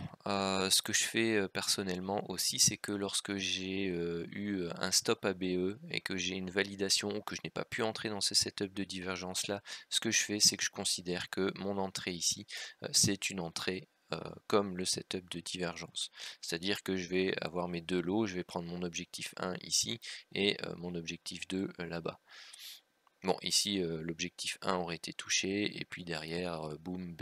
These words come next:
E. Pourquoi ? Parce qu'au niveau du contact, euh,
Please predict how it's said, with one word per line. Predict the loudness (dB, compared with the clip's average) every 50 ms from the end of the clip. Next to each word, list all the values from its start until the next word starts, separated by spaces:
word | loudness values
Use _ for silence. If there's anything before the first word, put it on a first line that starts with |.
| -2 0 0
E. | -2 -2
Pourquoi ? | -4 -6 -12 -4 -2 -2 -2
Parce | 0 -2 -4
qu'au | -4 -4 -6 -6
niveau | -6 -6 -6 -6
du | -6 -6 -8
contact, | -8 -10 -12 -6 -2 -2 -2 -2 -2 -6 -12 -10 -8 -6 -6 -6 -8 -10 _ -8
euh, | -6 -6